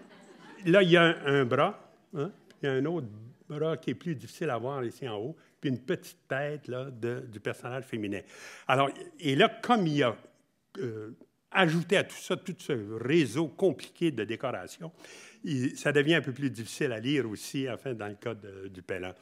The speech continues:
Mais je pense, en fait, c'est une élaboration du même tableau qu'on voyait tout à l'heure, fait de façon plus explicite, puis en même temps un peu plus cachée à cause des transformations de, de son personnage, hein.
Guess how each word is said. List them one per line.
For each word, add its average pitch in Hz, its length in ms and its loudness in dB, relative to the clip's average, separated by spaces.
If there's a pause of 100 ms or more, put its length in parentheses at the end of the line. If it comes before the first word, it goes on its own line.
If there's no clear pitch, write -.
(340)
Mais 117 100 0
je - 100 -6
pense, 143 220 2
en 107 80 -2
fait, 120 140 -4
c'est - 260 -6
une 110 240 -4
élaboration 120 680 2
du 104 120 -8
même 107 200 -2
tableau 95 300 -10
qu'on 101 140 -10
voyait 95 240 -10
tout - 200 -20
à 95 60 -14
l'heure, 107 260 -14
fait - 520 -4
de 110 60 -14
façon 98 300 -8
plus 113 340 -8
explicite, 147 580 -8 (160)
puis 110 100 -6
en 101 80 -4
même 98 160 -6
temps 123 140 -12
un 123 120 -12
peu 101 120 -10
plus - 140 -20
cachée 123 520 -6 (300)
à 110 80 -8
cause 113 260 -10
des 98 140 -8
transformations 90 800 -12
de, 87 500 -20
de 85 40 -12
son 95 140 -12
personnage, 85 640 -18 (220)
hein. - 100 -10